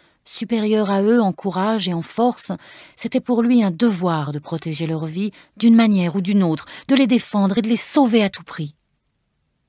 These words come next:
Aussi se tint-il éveillé pendant la nuit entière, marchant en tous sens dans la prison où ils étaient enfermés. Un peu avant minuit,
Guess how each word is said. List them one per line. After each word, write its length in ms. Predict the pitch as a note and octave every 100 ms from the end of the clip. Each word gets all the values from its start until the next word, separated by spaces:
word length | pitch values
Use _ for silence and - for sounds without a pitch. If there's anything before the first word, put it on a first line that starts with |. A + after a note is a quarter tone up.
| _ _ _
Aussi 380 | D#3 - A#3 A#3
se 160 | -
tint-il 480 | D#3+ F3 E3 - F#3+
éveillé 420 | F3 E3 E3 F#3
pendant 260 | F#3+ E3 E3
la 140 | D#3
nuit 220 | D#3 D#3+
entière, 680 | D#3+ D3+ - D#3+ C#3 C3 B2+ _ _ - _ -
marchant 500 | F#3 - - A3 G#3+ - _ _
en 80 | E3 -
tous 140 | - C4
sens 500 | - A3 G3+ A3+ -
dans 100 | E3
la 120 | E3
prison 640 | - - G3 F3 F#3+ G3 -
où 120 | E3+
ils 240 | D#3+ D3+
étaient 300 | E3+ D#3 D#3+
enfermés. 580 | D#3 - D3+ C#3 C3+ C3 _ _ _ _ _ _ _ _ _ _ _ _ _ _ -
Un 140 | C#3
peu 260 | C#3 - B3+
avant 220 | G3+ F#3
minuit, 420 | E3+ D#3+ E3+ G#3+